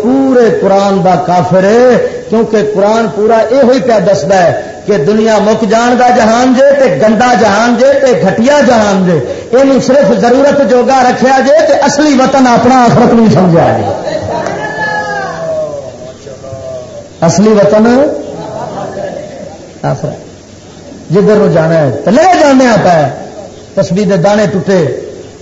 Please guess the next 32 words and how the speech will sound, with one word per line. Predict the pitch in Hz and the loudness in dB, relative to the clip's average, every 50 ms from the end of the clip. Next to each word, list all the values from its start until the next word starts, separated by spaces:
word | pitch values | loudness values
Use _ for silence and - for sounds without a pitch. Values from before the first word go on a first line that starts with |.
| - - - - - - - - - - - - - | -20 -20 -20 -20 -20 -20 -20 -18 -18 -18 -18 -12 -6
تاجا | - 208 247 - 392 466 427 440 427 440 | -4 -2 0 0 2 2 2 0 0 2
ٹوٹیا | - 466 453 453 453 427 466 453 403 427 | 2 2 2 2 2 2 2 2 2 2
تے | 403 370 359 | 2 2 4
دانے | - 679 - 659 640 294 285 | 4 4 4 4 4 2 2
نکلتے | - 277 277 247 220 254 226 | 2 2 2 2 2 2 2
جان | 208 220 220 208 202 190 | 2 2 2 0 0 -2
ڈے، | 190 190 185 170 147 131 - - - - - | -2 0 0 0 -2 -4 -6 -10 -16 -14 -10
ایویں | 226 254 254 233 220 | -6 -6 -4 -4 -4
دن | 175 202 214 208 175 | -4 -4 -4 -4 -2
گزرتے | 180 180 175 156 160 170 | -2 -2 -2 -2 -4 -4
جا | 143 131 143 139 | -2 -2 -2 -2
رہے | 131 131 | -2 -4
ہیں۔ | 123 117 113 113 - - 113 - - - - - - - - - - - - - - - - - - - - - - - - - - - - - - - - - - - - - - - - - - - - - - - - - - - | -4 -6 -10 -12 -14 -16 -18 -18 -20 -20 -20 -20 -20 -20 -20 -20 -20 -20 -20 -20 -20 -20 -20 -20 -20 -20 -20 -20 -20 -20 -20 -20 -20 -20 -20 -20 -20 -20 -20 -20 -20 -20 -20 -20 -20 -20 -20 -20 -20 -20 -20 -20 -20 -20 -20 -20 -10 -4
پر | - 180 175 160 - | -2 0 0 0 0
سکول | 190 180 - 190 226 240 226 | -2 -2 0 0 0 2 2
وچ | 220 185 208 | 0 0 0
ایک | 202 165 202 | -2 0 0
عجیب | 196 175 220 226 185 147 | 0 0 0 -2 0 0
سبق | - 190 185 170 - - | 0 0 0 0 -2 -2
پڑھایا | 165 160 160 165 | 0 0 0 0
جاتا | 156 165 151 147 160 156 | 0 -2 -2 0 0 0
ہے، | 147 | 0
جس | 160 151 143 | -2 -2 -2
اندر | 160 147 139 156 151 - - | -2 -2 -2 -2 -2 0 2
یہ | 233 254 208 196 | 2 2 2 2
دسیا | 175 - 180 175 160 | 0 2 0 0 0
جاتا | 147 156 143 139 139 156 | 0 0 -2 -2 -2 -2
ہے، | 170 170 | -2 -2
نعوذ | 165 156 156 147 135 135 | -2 -2 -4 -4 -4 -6
باللہ، | 139 139 139 139 151 170 202 214 233 349 370 587 - - - - - - - - - - - - - - - - - - - - - - - - - - - - | -4 -4 -2 -2 0 0 2 2 2 2 0 -2 -4 -6 -12 -16 -20 -20 -20 -20 -20 -20 -20 -20 -20 -20 -20 -20 -20 -20 -20 -20 -20 -20 -18 -18 -18 -20 -14 -8
یہ | 240 226 180 160 | -6 -6 -6 -4
دنیا | 175 170 175 185 190 185 | -6 -4 -4 -2 -2 0